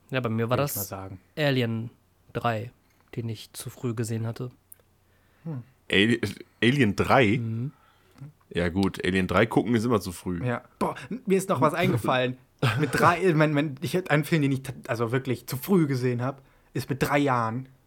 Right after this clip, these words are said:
Speaker 2: Und zwar hab ich da eine Szene von Matrix gesehen, in der sich dieses komische Ding in Neos Bauch reinfrisst.
Speaker 1: Mhm.
Speaker 2: Äh,
Speaker 3: Oh.
Speaker 2: ja, da waren meine Eltern irgendwie in meinem Zimmer zugange und haben da den Computer oder was auch immer repariert.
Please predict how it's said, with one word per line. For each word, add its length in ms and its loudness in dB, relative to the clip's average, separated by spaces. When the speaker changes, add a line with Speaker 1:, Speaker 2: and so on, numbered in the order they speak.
Speaker 2:
Und 160 -2
zwar 480 2
hab 80 -4
ich 80 -8
da 100 -4
eine 160 -2
Szene 240 -2
von 180 -2
Matrix 520 -2
gesehen, 340 -6
in 140 -8
der 160 -4
sich 120 -12
dieses 240 -12
komische 360 -4
Ding 320 -2
in 180 0
Neos 320 -2
Bauch 340 -6
reinfrisst. 600 -10
Speaker 1:
Mhm. 160 -6
Speaker 2:
Äh, 260 0
Speaker 3:
Oh. 240 4
Speaker 2:
ja, 160 0
da 220 0
waren 160 2
meine 180 0
Eltern 340 -2
irgendwie 280 -4
in 80 -4
meinem 200 -4
Zimmer 300 -2
zugange 520 -4
und 180 -10
haben 260 -8
da 160 -8
den 140 -12
Computer 560 -2
oder 180 -2
was 160 -10
auch 60 -4
immer 200 -4
repariert. 520 -4